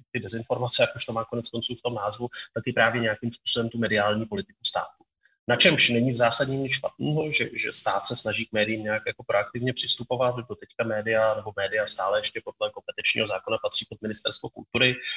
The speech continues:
který ale tam jako nějakým velkým množství činností úplně neví.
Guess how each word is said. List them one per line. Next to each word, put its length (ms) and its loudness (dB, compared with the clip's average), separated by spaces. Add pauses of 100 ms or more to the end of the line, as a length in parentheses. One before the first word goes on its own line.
(200)
který 300 0
ale 260 0
tam 240 -2
jako 280 -6 (960)
nějakým 560 -2
velkým 220 -4
množství 280 2
činností 360 2
úplně 280 -2
neví. 260 -4